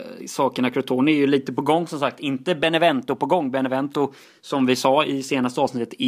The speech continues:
ju i praktiken klara för Serie A. Men Crotone går ju bra och, eh, Armenteros, eh, i, i, lär ju spela en viktig roll för Crotone, något han ju inte gjorde för, eh, Benevento.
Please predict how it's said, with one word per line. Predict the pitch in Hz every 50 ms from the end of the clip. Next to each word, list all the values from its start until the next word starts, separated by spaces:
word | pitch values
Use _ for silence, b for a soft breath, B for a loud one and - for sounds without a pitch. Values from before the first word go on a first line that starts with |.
| 123
ju | 143 156 143 123 127 - _ _ _ _ _ _ _
i | - 156
praktiken | 151 151 147 143 - - 135 123 127 - 127 120
klara | - 143 127 117 120 139
för | - 170 156 147 - -
Serie | - - 165 156 147 139
A. | 123 120
Men | 123 135 147 143 135 131 127 127 B B B B B B B
Crotone | - 165 160 165 151 151 180
går | 190 180 185 170
ju | 160
bra | 143 151 156 170 170
och, | 160 - 151 135 - - - -
eh, | 151 135 113
Armenteros, | 143 143 143 143 131 - 131 135 147 151 - - - - -
eh, | 107 95 76 73 53 - - _ _ - -
i, | 151 - - - - - - - -
i, | - - - - - - _ _ _ _ _ _ _ - - -
lär | 147 165 165 151 143 151
ju | 175 196 202
spela | 202 - 220 180 143 143
en | - 147 147 143
viktig | 147 180 180 - - - - 160 160
roll | 170 202 214 165 127 117 113 - b b b b b b b b
för | - - - 151 135 127 120 123
Crotone, | 123 - - 151 147 143 - 139 127 123 131
något | 135 139 131 123 123
han | 139 131 127 131
ju | 127 135 131 -
inte | - 175 151 123 104 - - 208
gjorde | 202 185 156 131 123 123
för, | 120 - 131 131 123 120 117 123
eh, | 123 120 120 120
Benevento. | 113 113 123 127 127 120 123 151 170 - - 117 110